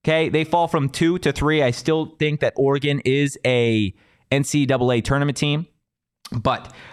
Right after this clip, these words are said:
I would like to see them really start to take care of some of these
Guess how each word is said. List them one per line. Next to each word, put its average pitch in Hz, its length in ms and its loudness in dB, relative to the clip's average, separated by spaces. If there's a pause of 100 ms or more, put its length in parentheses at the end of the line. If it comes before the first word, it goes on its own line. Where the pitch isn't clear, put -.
(140)
I 120 80 2
would 127 140 2
like 143 240 0
to 131 100 -2
see 120 220 0
them 101 360 0 (280)
really 135 300 0
start 120 240 -2
to 113 80 -2
take 113 240 -2
care 104 200 0
of 95 80 -2
some 104 200 2
of 92 100 -4
these 98 240 -2